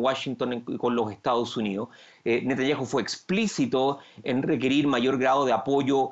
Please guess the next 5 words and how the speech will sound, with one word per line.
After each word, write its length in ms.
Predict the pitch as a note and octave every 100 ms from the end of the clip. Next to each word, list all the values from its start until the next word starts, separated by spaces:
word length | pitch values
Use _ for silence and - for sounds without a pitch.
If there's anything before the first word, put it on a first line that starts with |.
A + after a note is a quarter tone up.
| -
tanto 280 | - C#3+ C#3+
financiero 720 | C#3+ C#3 B2+ A#2+ - C3+ C3+
como, 380 | B2+ B2 B2 A2+
como 180 | A2 A#2
militar, 540 | A#2+ C3 - B2 -